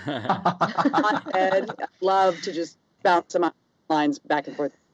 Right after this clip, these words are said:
Speaker 1: That seems like it would be a lot of fun.
Speaker 2: Well, it seems
Speaker 1: But
Speaker 2: like you'd get a more genuine feel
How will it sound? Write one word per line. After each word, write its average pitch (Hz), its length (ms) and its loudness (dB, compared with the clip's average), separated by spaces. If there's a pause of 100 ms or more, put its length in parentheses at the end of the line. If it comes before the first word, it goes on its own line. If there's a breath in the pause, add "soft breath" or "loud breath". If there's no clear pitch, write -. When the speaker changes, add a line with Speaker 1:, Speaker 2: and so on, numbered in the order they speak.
(400)
Speaker 1:
That 139 180 0
seems 131 180 -8
like 127 100 -10
it - 120 -20
would 127 120 -10
be 131 120 -6
a 143 140 0
lot 143 340 2
of 143 120 -16
fun. - 340 -16 (160)
Speaker 2:
Well, 196 160 -6
it 190 40 -10
seems 254 200 -6
Speaker 1:
But - 100 2
Speaker 2:
like 196 140 -6
you'd 165 180 -12
get 156 140 -6
a 147 60 -2
more 123 400 -6
genuine 104 840 -10 (180)
feel 90 500 -12